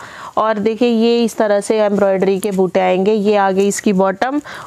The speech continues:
और इसका जो दुपट्टा आएगा तो दुपट्टा बहुत ही खूबसूरत designer दुपट्टा रहने वाला है। ये देखिए, ये इसका designer दुपट्टा रहेगा white color में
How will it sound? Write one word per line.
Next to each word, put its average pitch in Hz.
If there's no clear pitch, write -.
और 214
इसका 226
जो 233
दुपट्टा 208
आएगा 202
तो 226
दुपट्टा 196
बहुत 202
ही 208
खूबसूरत 196
designer 180
दुपट्टा 170
रहने 175
वाला 170
है। 196
ये 180
देखिए, -
ये 208
इसका 214
designer 196
दुपट्टा 196
रहेगा 208
white 202
color 214
में 240